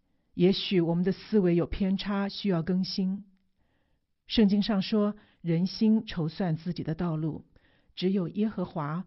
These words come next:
能够指引他的脚步，只有神能够带我们走向新局面。十秒钟可以让一场球赛由败到胜，一百天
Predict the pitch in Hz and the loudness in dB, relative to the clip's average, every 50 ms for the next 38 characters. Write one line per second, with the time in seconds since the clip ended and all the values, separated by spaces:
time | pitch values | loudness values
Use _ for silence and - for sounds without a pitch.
0 | - - _ _ - 180 185 202 240 240 214 202 - - 165 185 226 233 147 143 | -10 -18 _ _ 0 2 2 4 4 4 4 2 2 0 2 4 4 4 2 0
1 | 151 175 165 165 165 - 175 139 - - - - 165 156 156 - _ _ _ _ | -2 -4 -6 -6 -6 -4 -6 -6 -8 -8 -10 -10 -8 -8 -10 -12 _ _ _ _
2 | _ _ _ _ _ _ _ _ _ _ _ _ _ _ _ - - - 202 202 | _ _ _ _ _ _ _ _ _ _ _ _ _ _ _ -10 -2 4 6 6
3 | 190 165 160 - - 170 156 170 190 - - - - - 226 247 262 302 277 - | 6 6 4 2 0 0 0 -2 -2 -4 -8 -14 -4 2 2 4 4 4 4 4
4 | 330 302 247 196 175 151 165 160 185 156 - - - 175 160 160 - - 170 175 | 6 6 6 6 4 2 0 0 -2 -4 -4 -4 -4 -4 -4 -4 -6 -6 -6 -6
5 | 175 - - 147 135 139 156 165 147 - - _ _ _ _ _ _ _ _ _ | -6 -6 -6 -6 -4 -2 -2 -2 -4 -4 -8 _ _ _ _ _ _ _ _ _
6 | _ _ _ _ _ _ _ _ _ _ _ _ _ _ _ _ _ _ _ _ | _ _ _ _ _ _ _ _ _ _ _ _ _ _ _ _ _ _ _ _
7 | _ _ _ _ _ _ _ - - - - 208 220 240 202 160 160 - 226 220 | _ _ _ _ _ _ _ -8 -4 0 4 6 8 8 6 6 4 4 4 6
8 | 226 247 247 247 - - _ - - 202 190 170 160 185 190 165 - 208 - - | 6 4 2 -2 -10 -20 _ -4 0 2 2 4 4 2 0 0 -2 -4 -4 -4
9 | 190 175 156 160 - - 170 147 160 - - - 202 185 170 160 - - _ _ | -4 -4 -6 -6 -6 -6 -6 -6 -6 -6 -4 -2 -2 -2 -2 -4 -6 -12 _ _
10 | - 165 160 156 175 175 - 220 190 170 156 - - _ - 185 170 - - - | -4 -2 0 0 -2 -2 0 0 0 0 0 -4 -8 _ -4 -2 -2 -2 -2 -4
11 | - - 185 151 131 - - _ _ _ _ _ _ _ _ _ _ _ _ - | -2 -2 -2 -2 -2 -6 -10 _ _ _ _ _ _ _ _ _ _ _ _ -6
12 | - 190 151 147 - - - 208 202 196 202 208 | -4 -4 -4 -6 -6 -2 0 0 0 0 0 -2